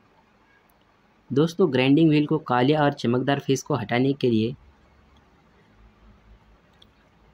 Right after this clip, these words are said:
हमें उसकी dressing करना चाहिए। यहाँ पर हमारा option number सी सही है।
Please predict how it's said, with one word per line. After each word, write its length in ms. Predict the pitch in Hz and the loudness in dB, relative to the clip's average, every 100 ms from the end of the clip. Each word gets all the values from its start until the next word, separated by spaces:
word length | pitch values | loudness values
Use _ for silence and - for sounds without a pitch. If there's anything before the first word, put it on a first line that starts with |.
| _ _ _ _ _ _ _ _ _ - | _ _ _ _ _ _ _ _ _ -8
हमें 320 | 135 135 156 - - | -2 0 0 -4 -8
उसकी 260 | 123 - 147 | -6 -2 0
dressing 400 | 123 131 156 151 | 2 0 2 0
करना 260 | 131 113 104 | 0 0 -2
चाहिए। 400 | 104 104 101 160 - _ _ _ _ _ _ - | -4 -6 -8 -10 -16 _ _ _ _ _ _ -8
यहाँ 100 | 170 | -6
पर 80 | 156 | -2
हमारा 260 | 143 151 143 | -2 0 0
option 240 | 160 - | 0 0
number 260 | 143 147 143 | 2 2 -2
सी 280 | - 170 196 | -2 -2 -2
सही 380 | - 120 110 | -2 -2 0
है। 140 | 101 | -2